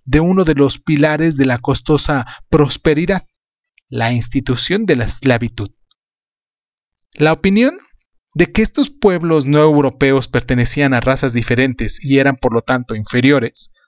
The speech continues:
se vio reforzada gradualmente tanto por filósofos como por científicos.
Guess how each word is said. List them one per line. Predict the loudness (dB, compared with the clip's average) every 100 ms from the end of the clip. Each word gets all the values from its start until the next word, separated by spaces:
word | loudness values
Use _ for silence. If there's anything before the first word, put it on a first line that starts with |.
| _ -4
se | 0
vio | 2
reforzada | 0 0 0 0 0 0 0
gradualmente | 0 0 0 0 -2 -6 -4 -4 -4 -6 _ _ -4
tanto | -4 -2 -6 0
por | 2 2 0
filósofos | 0 2 2 2 2 0 0
como | -2 -2 0
por | 0 0
científicos. | -2 0 0 -2 -4 -12 -8 -6 -6